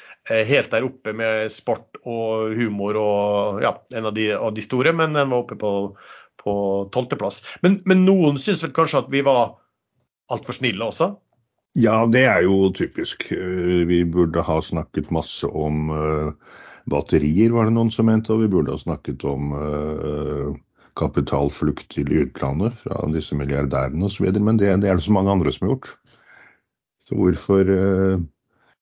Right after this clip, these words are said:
Speaker 2: hvorfor ta opp temaer som allerede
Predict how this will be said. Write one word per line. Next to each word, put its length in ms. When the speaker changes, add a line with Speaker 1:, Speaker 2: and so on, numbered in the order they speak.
Speaker 2:
hvorfor 400
ta 220
opp 100
temaer 400
som 240
allerede 400